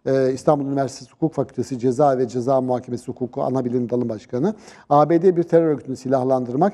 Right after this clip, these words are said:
eğitim vermek gibi doğrudan terörizmini, terörizmi destek faaliyetleri içine girmiştir. Bu durum Birleşmiş Milletler Güvenlik Konseyi'nin aldığı bin üç yüz yetmiş bir ve geçen yıl oy birliğiyle kabul edilen iki bin üç yüz yetmiş sayılı kararlarına aykırıdır.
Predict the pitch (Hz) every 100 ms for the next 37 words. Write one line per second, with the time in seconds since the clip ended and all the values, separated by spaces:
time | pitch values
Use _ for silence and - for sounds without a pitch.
0 | - _ 127 135 180 160 143 131 - _
1 | _ _ 147 135 151 - - _ _ 139
2 | 151 156 208 202 170 160 139 143 127 117
3 | - - 147 151 139 131 139 135 185 147
4 | 135 131 131 113 127 123 139 147 151 202
5 | 175 175 160 233 - - - 139 156 -
6 | - 190 185 190 165 160 160 208 160 147
7 | 139 127 127 151 139 165 165 151 - 151
8 | 156 160 - - 180 160 - - - 135
9 | 139 190 190 151 165 175 151 127 127 123
10 | 139 131 123 180 196 151 160 143 147 156
11 | 190 170 151 139 180 214 - - 156 156
12 | 143 131 131 127 135 135 165 175 208